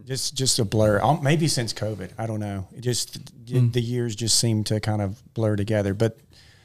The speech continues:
Speaker 1: but it's been such a blessing this year at the church too. There's, there's been moments, uh, you know, I can agree with Chad, where time kinda slowed down and we focused on a particular season. Um, but, uh,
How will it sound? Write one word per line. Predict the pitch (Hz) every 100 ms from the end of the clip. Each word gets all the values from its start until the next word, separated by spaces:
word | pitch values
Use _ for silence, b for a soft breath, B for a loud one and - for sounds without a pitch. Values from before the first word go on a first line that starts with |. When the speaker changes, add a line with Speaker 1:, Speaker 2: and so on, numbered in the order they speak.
| b
Speaker 1:
but | 147
it's | 147
been | - 170
such | 180 143
a |
blessing | 117 135 131 117
this | 107 -
year | 107
at |
the | 101
church | 101 104 -
too. | 113 107
There's, | 104 101
there's | - 113 113
been | 135 131 123 -
moments, | 131 135 139 120 110 -
uh, | 127 117
you | 123
know, | 117
I |
can | 107 110
agree | 113 107
with | 104
Chad, | 120 113 104
where | 107 104 101 B B B
time | 127 113 110
kinda | 113
slowed | 98 131 120 110
down | 117 113 110
and | 107
we | 104
focused | 113 110 - 117
on | 107
a |
particular | 98 - 113 107 104
season. | - 110 104 104 98 b b b b _
Um, | 113 107 101 98 - _
but, | 110 101 - 107
uh, | 98 98